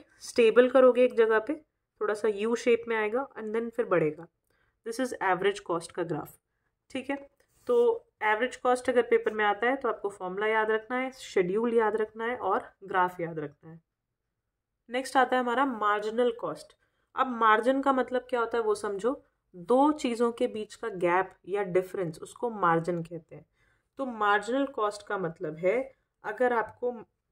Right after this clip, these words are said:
किसी भी चीज़ का मार्जिन निकालना है तो आपको उसके टोटल, जो भी टोटल कॉस्ट है, जैसे मार्जिनल कॉस्ट निकाल रहे हो तो टोटल कॉस्ट और टोटल कॉस्ट, लेकिन कौन सी कौन सी, जिस भी लेवल पे आप मार्जिन निकाल रहे हो उसी लेवल पे, मान लो एन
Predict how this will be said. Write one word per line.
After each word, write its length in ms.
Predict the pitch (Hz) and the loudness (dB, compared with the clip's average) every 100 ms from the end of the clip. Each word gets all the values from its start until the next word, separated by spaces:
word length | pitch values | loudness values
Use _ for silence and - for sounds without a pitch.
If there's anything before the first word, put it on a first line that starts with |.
| _ _ - | _ _ -12
किसी 240 | - 269 | -6 -2
भी 80 | 269 | -2
चीज़ 220 | 262 233 | -4 -6
का 120 | 254 | -4
मार्जिन 500 | 220 190 175 175 233 | 0 2 2 2 0
निकालना 500 | 214 180 170 160 160 | -2 -4 -4 -4 -4
है 240 | 170 214 277 _ _ _ - | -4 -4 -6 _ _ _ -6
तो 40 | |
आपको 280 | 220 220 247 | -6 -4 -6
उसके 260 | - 262 | -4 -4
टोटल, 680 | 254 _ - 240 240 277 285 285 _ _ _ _ | -4 _ -2 0 0 0 -2 -4 _ _ _ _
जो 140 | 190 226 | -6 -2
भी 100 | 240 | 0
टोटल 300 | 214 208 226 | 0 2 2
कॉस्ट 280 | 202 185 190 | 2 2 2
है, 60 | |
जैसे 140 | 190 214 | 0 2
मार्जिनल 340 | 202 196 226 | 2 0 -2
कॉस्ट 320 | 226 226 226 | 0 0 -2
निकाल 220 | 220 208 196 | -4 0 2
रहे 60 | |
हो 60 | 220 | 2
तो 100 | 254 | 0
टोटल 240 | 220 196 226 | 0 -2 -2
कॉस्ट 380 | - 277 320 - | -2 -2 -2 -6
और 160 | - | -6
टोटल 280 | 240 226 226 | 0 2 2
कॉस्ट, 260 | 214 175 202 | 2 0 0
लेकिन 200 | 202 240 | -10 -10
कौन 260 | - 220 | -4 -4
सी 160 | 220 277 | -4 -2
कौन 200 | 269 254 | 0 -2
सी, 240 | 254 349 349 _ _ _ _ _ 190 | -2 -4 -4 _ _ _ _ _ -10
जिस 320 | 233 - - | -6 -6 0
भी 260 | 285 320 - | 4 4 4
लेवल 320 | 220 214 233 | 2 4 4
पे 120 | 240 | 4
आप 160 | 254 247 | 2 2
मार्जिन 400 | 214 185 180 220 | 4 4 4 2
निकाल 300 | 208 185 170 | 0 -2 0
रहे 120 | 165 | 2
हो 60 | 214 - | 2 2
उसी 200 | 247 294 | -2 2
लेवल 240 | 254 185 180 | 4 6 4
पे, 80 | 185 | 2
मान 200 | 185 190 | -2 0
लो 180 | 220 - | -4 -4
एन 260 | 247 254 | -6 -4